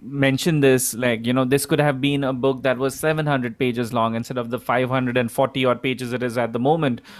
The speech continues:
or, um, you could, you have written, you could have written so much that there wouldn't be,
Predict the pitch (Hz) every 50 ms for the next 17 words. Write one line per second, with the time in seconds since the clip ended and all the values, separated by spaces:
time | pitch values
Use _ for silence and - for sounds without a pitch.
0 | 160 139 - - 135 131 131 127 127 120 120 - - - - _ _ - 123 120
1 | 123 120 120 117 113 113 117 120 127 120 143 139 143 139 139 143 139 135 135 131
2 | 117 127 117 127 131 135 131 123 123 120 117 - _ 127 123 131 135 135 123 123
3 | 127 127 131 120 - 143 135 135 135 135 127 - - 135 120 117 - - - 160
4 | 160 110 98 143 135 120 139 131 131 135 131 135 135 135 131 123 -